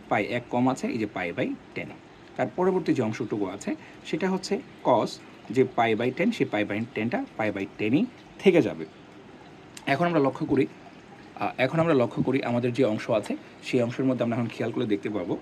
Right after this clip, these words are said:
আমরা এখানে জানি আমাদেরকে যদি এই আট দশমিক তিন অঙ্কগুলো করতে হয়, আমাদেরকে একটা নিয়ম মেন-, মেনে চলতে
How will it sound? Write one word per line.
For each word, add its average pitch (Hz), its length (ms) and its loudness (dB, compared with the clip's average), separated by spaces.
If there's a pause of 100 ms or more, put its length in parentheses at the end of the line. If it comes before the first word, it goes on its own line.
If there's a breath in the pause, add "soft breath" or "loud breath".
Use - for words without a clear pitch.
(100)
আমরা 113 200 0 (200)
এখানে 160 320 -2
জানি 110 160 0 (460 loud breath)
আমাদেরকে 131 340 2 (100)
যদি 131 260 6 (100)
এই 117 80 4 (120)
আট 110 140 0
দশমিক 127 300 2
তিন - 140 -2
অঙ্কগুলো 107 380 2
করতে 156 200 0
হয়, 160 240 -2
আমাদেরকে 110 300 0
একটা 110 180 -4
নিয়ম 131 220 4
মেন-, 139 240 2 (100)
মেনে 127 220 4
চলতে 113 160 -2